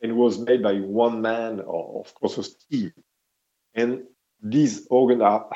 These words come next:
have a, a big coherence by themselves. They have a,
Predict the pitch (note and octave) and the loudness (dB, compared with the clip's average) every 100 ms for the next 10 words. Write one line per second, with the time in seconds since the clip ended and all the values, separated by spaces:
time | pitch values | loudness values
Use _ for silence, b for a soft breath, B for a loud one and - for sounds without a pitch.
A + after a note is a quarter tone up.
0 | - A#2+ A#2+ G#2+ F#2+ - A2+ G2+ A#2 - | -12 -8 -6 -4 -6 -4 -6 -2 -4 -6
1 | - B2 G#2+ C3 A2+ G2 F#2 A#2+ G2 F2+ | -2 -2 0 -2 0 -2 -4 -4 -2 -2
2 | F#2 F2+ - D3 A2 A#2+ A#2+ B B _ | -4 -8 -2 4 4 4 0 B B _
3 | - G#2+ B2+ B2+ G#2+ G#2+ F#2+ | 0 2 4 2 4 4 4